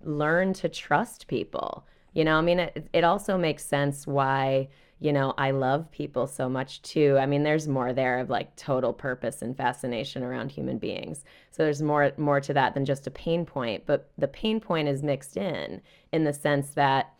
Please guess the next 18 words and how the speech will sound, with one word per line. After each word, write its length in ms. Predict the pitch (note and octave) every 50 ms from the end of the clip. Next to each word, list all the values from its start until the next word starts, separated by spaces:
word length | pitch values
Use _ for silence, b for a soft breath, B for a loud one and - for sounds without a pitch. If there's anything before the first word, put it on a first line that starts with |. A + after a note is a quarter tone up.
| b b b b b b _ _ _ _ _ _ _ -
I 140 | F3+ D#3+ D#3+
like 380 | D3+ D#3+ D#3+ E3 E3 E3 - - - - - -
knowing 680 | D#3 D#3 D3+ D#3 D#3 D#3 D#3 D3+ D3 D3 C#3+ C#3+ C#3+ - _ _ _ -
and 220 | D#3 D3+ D3 D3 D3
I 120 | C#3+ C#3+
like 340 | D3 D3 D3+ D3+ D3 C#3+ C#3+
having 400 | - D#3 D#3 D3+ D#3 E3 D#3 D3+
that 160 | C#3+ C#3 C#3
experience 680 | C#3 C#3 - - - D#3 D#3+ D#3 D3+ D3+ C#3+ C#3+ C#3+
of 140 | - C3+ -
connecting 520 | - - C#3+ D3 C#3 C#3 - D3+ D3 C#3+ C3+
deeply 640 | D3 C#3 - - - - B2 G#2+ C2 C2 - - b b b b
because 420 | b D#3 D3+ - - D#3+ D3+ D3+ D3
it, 260 | D#3+ D#3 D3+ - - _
it 260 | - D3+ C#3 D3 C3+
does 460 | - D#3 D3 D#3+ F3 F#3 G3 F#3+ D#3 E3
work 420 | C3+ C3+ D3 C#3+ C#3+ C#3 C#3+ - -
toward 560 | - - D3 C3+ C3+ C3 B2+ B2+ B2+ -